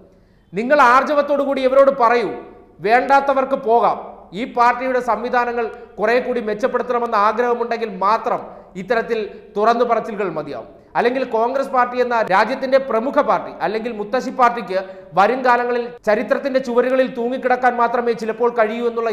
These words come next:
യാഥാർത്ഥ്യം നിങ്ങൾ ഉൾക്കൊള്ളണം. ഇപ്പോഴും നിങ്ങൾക്ക് ഗ്രാസ് റൂട്ട് ലെവലിൽ, അല്ലെങ്കിൽ താഴേക്കിടയിൽ പാർട്ടിക്ക് വേരോട്ടം ഉണ്ടാക്കാൻ കഴിയുന്നില്ല. എല്ലാവരും നേതാക്കളാണ്. ഇപ്പോൾ തന്നെ കെ പി സി സിയുടെ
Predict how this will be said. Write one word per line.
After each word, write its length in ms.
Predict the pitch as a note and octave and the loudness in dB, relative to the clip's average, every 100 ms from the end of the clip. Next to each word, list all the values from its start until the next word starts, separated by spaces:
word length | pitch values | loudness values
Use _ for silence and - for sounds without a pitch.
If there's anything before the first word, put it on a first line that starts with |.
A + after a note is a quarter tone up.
| G#3 | 0
യാഥാർത്ഥ്യം 460 | G#3+ A#3 G#3 G#3 E3 | 2 2 0 -6 -6
നിങ്ങൾ 180 | G3 G#3+ F3+ | -6 -4 -4
ഉൾക്കൊള്ളണം. 420 | F3+ G3 D3 A2+ - - _ _ - G3 | -4 -4 -4 -8 -18 -20 _ _ -12 -8
ഇപ്പോഴും 340 | - D4 D4+ C#4 | 2 4 4 0
നിങ്ങൾക്ക് 340 | C#4+ C#4+ C#4 C4 F3+ | 0 2 2 2 -2
ഗ്രാസ് 360 | G3 G#3+ C4 C4 | 2 4 4 0
റൂട്ട് 180 | C#4+ A#3 | -4 -2
ലെവലിൽ, 220 | F#3+ D#3+ - D#3 | -4 -4 -6 -4
അല്ലെങ്കിൽ 300 | G3+ A#3+ C4 A3+ | -2 -2 0 2
താഴേക്കിടയിൽ 580 | A3 C4 C4+ C4 B3+ A#3 - - | 4 4 2 0 0 -2 -12 -2
പാർട്ടിക്ക് 400 | G3 A3 B3+ A3 G#3+ | 2 4 2 -4 -2
വേരോട്ടം 340 | A#3 B3+ B3 A3+ | 2 2 0 0
ഉണ്ടാക്കാൻ 300 | A3 G#3+ F3 | 0 0 -4
കഴിയുന്നില്ല. 300 | D3+ B2+ A#2 - _ _ _ _ _ _ - F#3+ | -6 -10 -16 -20 _ _ _ _ _ _ -4 -2
എല്ലാവരും 440 | C4 D#4 D#4+ E4 C4+ | 4 6 6 4 2
നേതാക്കളാണ്. 520 | C4 C4+ A3+ E3+ C3+ - - - F3 | 2 2 2 -2 -4 -14 -20 -14 -2
ഇപ്പോൾ 180 | C4 C4+ | 2 2
തന്നെ 180 | C4 C4 B3 | 2 0 0
കെ 100 | G3 G#3 | -2 -2
പി 80 | C4+ B3+ | -4 -6
സി 80 | A#3+ | -6
സിയുടെ 180 | B3+ | -2